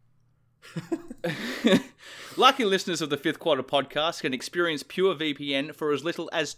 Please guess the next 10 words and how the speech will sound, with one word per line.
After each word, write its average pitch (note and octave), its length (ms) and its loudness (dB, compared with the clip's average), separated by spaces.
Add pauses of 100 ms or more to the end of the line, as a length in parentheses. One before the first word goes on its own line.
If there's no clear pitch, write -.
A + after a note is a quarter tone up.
(120)
two G4 540 -2 (180)
dollars G#3+ 640 0
eighty-eight D4 840 -6
a D#4 80 -4
month. F#4 680 -10 (920)
Two - 140 -10 (440)
dollars B4+ 520 6 (140)
eighty-eight G#4+ 920 -6 (140)
a B4+ 140 -8 (680)
month! C4+ 120 -16